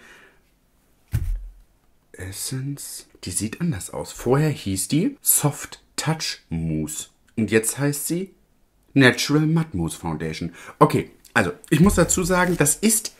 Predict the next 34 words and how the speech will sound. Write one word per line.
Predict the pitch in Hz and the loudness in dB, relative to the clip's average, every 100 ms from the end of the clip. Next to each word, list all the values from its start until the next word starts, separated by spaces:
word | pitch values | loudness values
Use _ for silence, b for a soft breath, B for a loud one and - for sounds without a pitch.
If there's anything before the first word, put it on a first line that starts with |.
| _ _ _ | _ _ _
keine | - - 160 185 220 226 220 220 B B B - | -6 4 6 6 4 4 0 -4 B B B 4
Alternative | 143 143 139 131 127 - 156 147 | 4 6 4 4 0 0 0 -2
zu | - 135 | -2 -2
dem | 131 120 113 110 - | 2 2 2 0 0
Magic | 107 104 90 - | 0 0 -2 -4
Finish | - 127 208 - | 2 2 2 -2
von | 90 | -6
Asam, | - 82 127 156 120 | -4 -2 2 2 2
sondern | 104 143 160 | 2 2 0
das | 127 - | -2 -6
ist | 110 - - | -8 -8 -2
eher | 117 131 185 - - | 2 4 4 2 4
eine | 143 | 4
ganz | 151 165 | 6 2
spannende | - 165 156 | 4 4 4
Textur. | 151 147 - 156 | 2 -2 4 4
Und | 113 | 4
ich | |
habe | 139 135 | 2 4
neulich, | 131 139 131 85 - | 6 6 4 0 -8
äh, | - - | -16 -16
neulich, | 76 73 - - | -14 -14 -14 -10
ist | 90 | -8
schon | - 95 | -2 -2
ein | |
bisschen | 127 - 104 | -2 -2 0
her, | 104 85 | 0 0
ein | 110 | 0
Video | 98 98 | 0 -2
dazu | - - - | -2 -6 -12
gemacht | - 73 123 - - _ _ _ _ - - | -8 0 0 0 -10 _ _ _ _ -20 -4
und | 135 | -2
habe | 135 | 0
gesagt, | 143 127 | 2 2